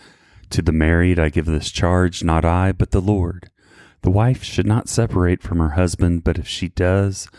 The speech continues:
she should remain unmarried or else be reconciled to her husband. And the husband should not divorce his wife." First Corinthians chapter seven, verses ten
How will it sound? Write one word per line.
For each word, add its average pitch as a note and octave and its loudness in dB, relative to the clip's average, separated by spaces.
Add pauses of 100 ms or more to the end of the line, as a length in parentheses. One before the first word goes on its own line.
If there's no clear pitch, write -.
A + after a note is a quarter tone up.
(220)
she - -2
should E2+ -2
remain E2+ 2
unmarried G#2+ 0
or - -2
else G2+ 0
be F2 0
reconciled F#2 -2
to - 0
her G#2 0
husband. - -8 (520)
And G2+ 0
the F2+ 0
husband A#2+ 0
should B2 0
not B2 2
divorce F#2+ 0
his F2+ 0
wife." F2 -4 (1300)
First - 0
Corinthians D#2+ 0
chapter - -4
seven, F2+ 0
verses F#2 0
ten F2 -2